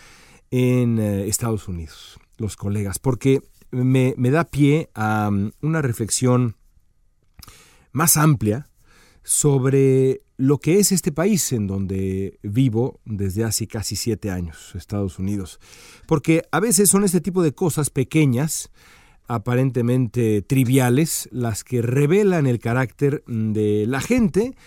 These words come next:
pero más allá incluso de las sociedades. Y voy a tratar de explicar por qué esto que pasó con Serena Williams también revela una parte oscura de, eh, la manera como Estados Unidos se ve a sí mismo,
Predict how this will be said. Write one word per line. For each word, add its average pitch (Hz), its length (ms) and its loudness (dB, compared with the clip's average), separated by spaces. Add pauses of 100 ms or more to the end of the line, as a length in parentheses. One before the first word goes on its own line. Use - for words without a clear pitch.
(360)
pero 220 420 -2
más 139 360 0
allá 131 360 0
incluso 127 400 -4
de 131 100 0
las 127 180 0
sociedades. 147 800 2
Y 123 120 -2
voy 143 140 0
a 151 40 0
tratar 127 240 0
de 127 40 2
explicar 120 440 -4
por - 200 -4
qué 139 220 -2
esto 131 240 -6
que 113 80 -6
pasó 101 260 -8
con 127 160 -8
Serena 107 300 -4
Williams 107 420 -2 (400)
también 123 300 0
revela 127 580 2
una 131 220 0
parte 123 540 0
oscura 120 680 -2 (560)
de, 139 720 2
eh, 110 280 0
la 127 100 0
manera 127 300 2
como 107 180 -2
Estados 120 380 -2
Unidos 113 260 0
se 117 160 -2
ve 123 140 0
a 120 80 -2
sí 110 180 -2
mismo, 110 480 -2